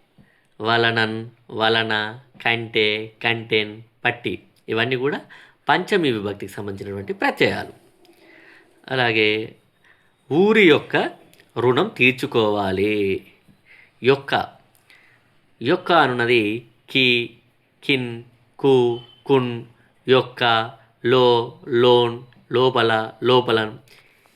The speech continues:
ఇవన్నీ కూడా షష్ఠీ విభక్తికి సంబంధించినటువంటి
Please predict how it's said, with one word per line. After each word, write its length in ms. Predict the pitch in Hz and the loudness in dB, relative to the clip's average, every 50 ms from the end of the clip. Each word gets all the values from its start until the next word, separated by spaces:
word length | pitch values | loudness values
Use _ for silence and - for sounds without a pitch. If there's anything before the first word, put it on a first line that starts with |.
| _ - | _ -4
ఇవన్నీ 440 | 139 139 160 190 214 226 233 233 190 | 0 0 0 0 -2 -2 -2 0 0
కూడా 640 | - - 135 127 123 123 120 117 107 110 113 123 - - - - - - _ _ _ | 0 0 0 0 2 2 0 0 0 -2 -4 -6 -10 -16 -20 -20 -20 -20 _ _ _
షష్ఠీ 580 | - - - 165 165 - - - - 202 190 175 | -10 -4 -2 -2 -2 -4 -8 -8 -2 2 2 4
విభక్తికి 460 | 139 127 107 113 110 - - 107 - | 4 2 2 0 -2 -2 -6 -10 -8
సంబంధించినటువంటి 920 | - 110 104 104 101 104 101 101 98 101 98 95 98 127 107 98 98 107 117 | -8 -6 -6 -6 -8 -10 -10 -10 -10 -10 -6 -2 0 0 0 0 -2 -4 -6